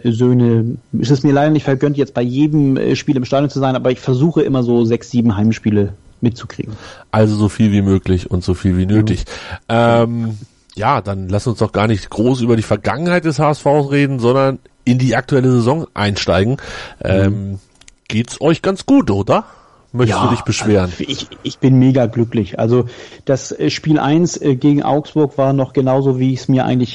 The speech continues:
Speaker 1: gedacht habe, dass es laufen wird. Äh, großer Krampf, ähm, nicht großartig viele tolle Spielszenen zu sehen,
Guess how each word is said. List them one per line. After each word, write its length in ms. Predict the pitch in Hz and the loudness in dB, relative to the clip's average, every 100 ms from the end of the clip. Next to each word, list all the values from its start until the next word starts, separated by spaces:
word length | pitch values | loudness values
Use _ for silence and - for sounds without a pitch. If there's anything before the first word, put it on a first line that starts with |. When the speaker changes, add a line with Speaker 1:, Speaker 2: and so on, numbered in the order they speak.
| - | -4
Speaker 1:
gedacht 220 | 120 123 117 | -2 -2 0
habe, 120 | 131 | 0
dass 120 | 117 | -2
es 160 | 117 - | -2 0
laufen 360 | 127 131 139 | 0 2 2
wird. 300 | 131 139 - | 4 2 0
Äh, 340 | 123 117 117 113 | -2 0 0 -2
großer 440 | 110 147 156 123 | 0 0 2 -2
Krampf, 560 | 113 135 151 156 - - - | -2 -2 2 0 -2 -14 -10
ähm, 260 | 143 143 165 - - | -4 -2 -4 -6 -2
nicht 300 | 151 147 - | 0 0 0
großartig 600 | 139 160 - 131 131 127 | 2 2 2 -2 -2 -4
viele 520 | - 143 135 127 - | -4 0 2 2 -2
tolle 560 | - 131 127 123 123 123 - | -4 0 2 2 2 -2 -6
Spielszenen 680 | - 175 175 - 147 139 | -2 2 2 2 2 2
zu 140 | 135 139 | 0 -2
sehen, 360 | 127 131 131 | 2 2 2